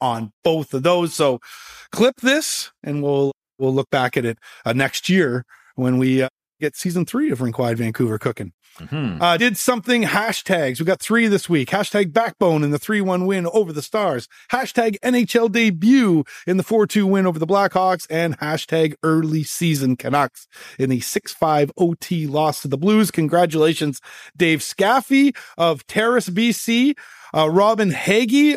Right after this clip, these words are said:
Speaker 1: of Chima-, Chimanis? Chimanis?
Speaker 2: Ch-,
Speaker 1: How do you say this?
Speaker 2: Chemainus.
Speaker 1: Chemainus?
Speaker 2: Chemainus.
Speaker 1: Chemainus? So you know I'm not from British Columbia,
Speaker 2: On the
Speaker 1: uh,
Speaker 2: island.
Speaker 1: when I
Speaker 2: Chemainus.
Speaker 1: pronounce it like that. Darren Pierce of Vancouver.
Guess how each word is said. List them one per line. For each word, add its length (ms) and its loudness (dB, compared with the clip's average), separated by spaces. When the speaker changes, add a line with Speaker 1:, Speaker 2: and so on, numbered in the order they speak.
Speaker 1:
of 760 2
Chima-, 580 0
Chimanis? 560 0
Chimanis? 540 -2
Speaker 2:
Ch-, 220 -10
Speaker 1:
How 100 2
do 60 2
you 80 2
say 160 -2
this? 160 -8
Speaker 2:
Chemainus. 600 0
Speaker 1:
Chemainus? 120 -12
Speaker 2:
Chemainus. 420 2
Speaker 1:
Chemainus? 300 -2
So 140 -4
you 40 2
know 140 4
I'm 100 2
not 200 0
from 180 0
British 280 -2
Columbia, 440 -2
Speaker 2:
On 120 -4
the 60 -4
Speaker 1:
uh, 100 0
Speaker 2:
island. 380 0
Speaker 1:
when 100 0
I 60 0
Speaker 2:
Chemainus. 60 -2
Speaker 1:
pronounce 340 -2
it 100 -2
like 200 -2
that. 320 0
Darren 400 2
Pierce 600 -2
of 120 -2
Vancouver. 800 -2